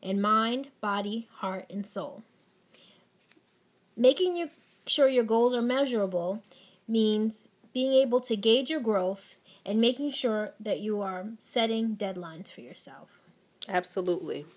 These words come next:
Speaker 2: So stay tuned for the bonus episode where we will be discussing and doing a wrap-up. The wrap-up will include any questions that we have received during this entire installment of Writing the Vision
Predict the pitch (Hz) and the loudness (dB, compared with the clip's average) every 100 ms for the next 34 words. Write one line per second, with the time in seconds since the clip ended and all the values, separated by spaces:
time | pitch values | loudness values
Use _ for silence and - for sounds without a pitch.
0 | _ _ - - - _ - - 196 190 | _ _ -20 -20 -20 _ -10 0 2 2
1 | - 240 294 339 - 269 247 220 214 - | 4 6 8 4 2 4 4 4 0 -2
2 | 190 170 156 214 254 240 156 170 165 160 | 0 2 6 6 6 4 0 0 0 4
3 | 170 160 160 156 180 202 202 165 190 208 | 6 8 6 0 -8 -12 -2 6 8 8
4 | 233 262 277 247 240 240 240 254 - 214 | 4 2 0 2 0 0 -2 -4 4 6
5 | 190 - 175 165 170 175 - _ 165 180 | 6 4 4 4 0 -6 -20 _ 4 8
6 | 180 208 214 170 165 185 170 175 120 - | 10 10 8 4 6 6 6 2 -6 -8
7 | - _ _ _ - - - - 175 185 | -18 _ _ _ -20 -20 -6 2 6 6
8 | 285 - 247 226 208 202 196 180 208 170 | 6 6 6 6 4 4 4 6 6 6
9 | - 196 294 - 254 247 240 - 185 180 | 6 4 4 4 6 6 4 4 4 6
10 | 175 175 190 202 190 208 196 - 196 185 | 4 4 4 4 4 2 0 2 4 4
11 | 170 175 175 170 165 165 156 185 180 202 | 6 6 6 4 0 -2 4 8 8 6
12 | 208 226 - 196 185 170 160 - - - | 2 -4 4 6 8 6 0 -4 -14 -4
13 | 160 160 170 190 240 247 214 170 160 156 | 0 6 8 8 6 2 6 6 6 2
14 | 156 | 2